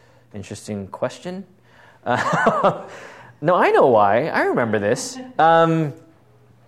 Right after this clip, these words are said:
uh, again, servant is, uh, kind of like an attendant, uh, someone who is just kind of getting the job done,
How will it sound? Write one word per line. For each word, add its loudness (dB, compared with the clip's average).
uh, 6
again, 4
servant 4
is, 4
uh, 6
kind 0
of 0
like 2
an 0
attendant, 0
uh, 6
someone 0
who 4
is 2
just -2
kind 0
of -4
getting 2
the 2
job 2
done, 2